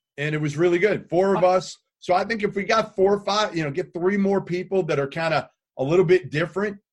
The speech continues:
um, you know, d-, different maybe age groups of when they covered, maybe different sports, or maybe we just keep it to the N B A and you get three people that cover the N B A at different, you know, different points. I,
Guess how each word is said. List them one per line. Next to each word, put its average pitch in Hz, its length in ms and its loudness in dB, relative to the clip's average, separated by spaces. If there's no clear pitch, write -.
um, 135 520 0
you 135 120 -6
know, 131 80 -4
d-, 101 240 -16
different 165 300 -6
maybe 143 300 -6
age 151 300 -6
groups 196 280 -4
of 147 100 -6
when 147 180 -4
they 156 100 -4
covered, 175 420 0
maybe 143 220 -4
different 143 380 -10
sports, 208 500 -4
or 170 80 -2
maybe 143 240 0
we 139 120 -2
just - 360 -10
keep 170 200 -6
it 160 100 -6
to 175 80 -6
the 147 180 -2
N 147 120 -4
B 131 160 0
A 196 280 0
and 139 140 -8
you 135 80 -10
get 151 200 -4
three 156 180 -6
people 170 280 -8
that 143 140 -4
cover 165 280 -2
the 151 160 -4
N 147 120 -4
B 151 140 -2
A 160 240 0
at 127 100 -6
different, 143 380 -6
you 143 100 -8
know, 123 140 -6
different 147 380 -10
points. 185 560 -6
I, 139 80 -4